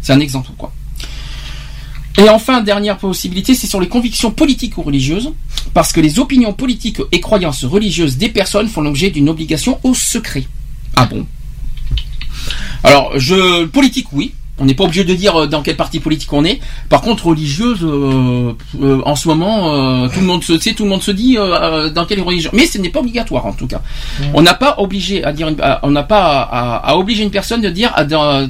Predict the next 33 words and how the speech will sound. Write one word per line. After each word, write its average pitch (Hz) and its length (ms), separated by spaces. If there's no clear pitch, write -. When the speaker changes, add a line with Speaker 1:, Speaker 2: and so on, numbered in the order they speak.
Speaker 1:
quel 214 120
parti 202 300
politique 190 320
tu 180 160
es, 220 120
quelle 196 180
po-, 196 100
euh, 156 380
quelle 180 160
croyance 180 320
religieuse 170 300
tu 139 120
as. - 60
Ça, 220 220
c'est, 135 540
c'est, 139 300
ça 147 140
ne 143 60
se 190 120
fait 151 140
pas. - 160
Speaker 2:
Bah 110 220
non. 110 120
Speaker 1:
Et 131 440
la 127 140
personne 160 280
n'est 156 100
pas 131 120
obligée 143 300
de 117 60
répondre 104 300
à - 60
ça. - 120